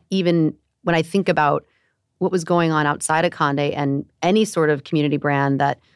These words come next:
was really speaking to our community in a relevant way. And, and, um,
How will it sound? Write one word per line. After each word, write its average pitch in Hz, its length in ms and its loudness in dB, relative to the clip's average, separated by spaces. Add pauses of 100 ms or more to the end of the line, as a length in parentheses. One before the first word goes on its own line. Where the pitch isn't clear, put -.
was 180 120 -2
really 190 200 2
speaking 165 500 -2
to 151 500 -2 (180)
our 160 320 2
community 147 680 -2 (320)
in 160 140 -2
a 156 40 -2
relevant 156 440 0
way. 147 320 0
And, 147 240 -2
and, 160 240 -4
um, 151 380 -2